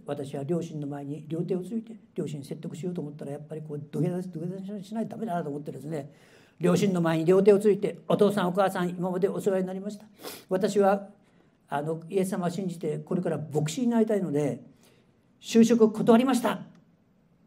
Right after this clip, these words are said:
と言いました。怒られるかなと思ったら、本当に怒られましたね。もう特に父親なんかね、もう長男に期待してたから、もう一度も喧嘩したことなかったのに、その時は本当怒ったんですよね。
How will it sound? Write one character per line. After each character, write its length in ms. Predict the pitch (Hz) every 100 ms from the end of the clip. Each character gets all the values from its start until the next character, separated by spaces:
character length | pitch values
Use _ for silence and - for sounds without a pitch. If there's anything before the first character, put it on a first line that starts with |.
| _
と 80 | 170
言 60 |
い 60 | 160
ま 100 | 143
し 80 | -
た。 180 | 135 - _ _ _
怒 160 | - 160
ら 80 | 190
れ 80 | 190
る 20 |
か 60 |
な 240 | 185 180 180 _ _ _
と 60 | -
思 120 | 147
っ 40 |
た 80 | 147
ら、 80 | 123
本 140 | 123
当 80 | 143
に 60 | 143
怒 80 | 147
ら 80 |
れ 40 | 127
ま 80 | 127
し 60 |
た 80 | 98
ね。 400 | 104 104 107 113 - - - - - 147 - 160 135
も 140 | 123
う 40 | 127
特 180 | - 165
に 100 | 127
父 200 | - 151
親 80 | 143
な 80 |
ん 60 | 135
か 120 | 123
ね、 320 | 117 131 120 98
も 80 | 123
う 20 |
長 180 | - 160
男 140 | 117
に 80 | 104
期 100 | -
待 140 | 135 127
し 60 |
て 80 | 147
た 100 | 117
か 80 | 113
ら、 60 |
も 80 | 110
う 40 | - _ _ _ _ _ _ _ _ 135
一 180 | 120 208
度 80 | 277
も 80 |
喧 160 | 233 196
嘩 120 | 202
し 20 |
た 80 | 202
こ 80 | 165
と 80 | 127
な 60 |
か 60 | 120
っ 60 | 120
た 60 |
の 80 | 113
に、 60 | -
そ 140 | -
の 100 | 160
時 60 | 139
は 80 | 117
本 80 |
当 80 | 175
怒 100 | 190
っ 20 |
た 120 | 208 123
ん 60 |
で 40 | 82
す 60 |
よ 80 | 87 98
ね。 340 | 123 160 156